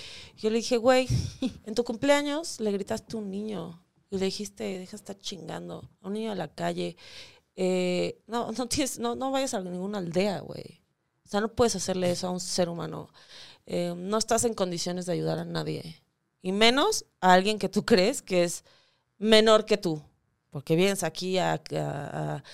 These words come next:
ser cristiana, a, a decirles la verdad, ¿no?". Y, mm,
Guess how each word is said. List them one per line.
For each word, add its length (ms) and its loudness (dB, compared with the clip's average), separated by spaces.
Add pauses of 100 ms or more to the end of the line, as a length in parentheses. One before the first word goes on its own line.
(140)
ser 220 4
cristiana, 640 2
a, 100 0
a 240 2
decirles 640 -4
la 100 0
verdad, 480 -2
¿no?". 320 -12 (580)
Y, 720 6
mm, 300 -2